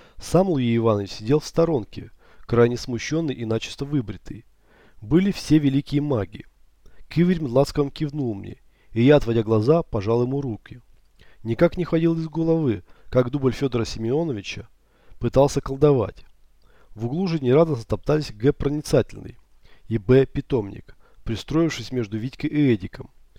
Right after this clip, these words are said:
Я стал ждать. Выбегал, расхаживал вдоль трибуны, раскланяясь с подходящими. При появлении Кристобаля Хазеевича он гордо вскинул к городу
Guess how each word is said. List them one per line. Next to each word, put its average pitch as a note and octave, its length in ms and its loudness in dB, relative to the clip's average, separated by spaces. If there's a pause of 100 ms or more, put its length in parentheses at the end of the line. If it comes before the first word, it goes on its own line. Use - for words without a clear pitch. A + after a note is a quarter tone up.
(120)
Я C#3+ 240 6
стал D#3 240 -2
ждать. A2+ 440 -4 (840)
Выбегал, A2+ 500 0
расхаживал D3 440 4
вдоль C#3+ 180 -6
трибуны, C#3+ 560 -4
раскланяясь A2 480 -2
с - 60 -12
подходящими. - 840 -4 (480)
При B2 140 0
появлении D#3 420 4
Кристобаля C3 500 0
Хазеевича B2 720 -2 (360)
он A2+ 160 -6
гордо C#3 280 -4
вскинул D3 400 -4
к C#3 60 -16
городу G#2+ 500 -6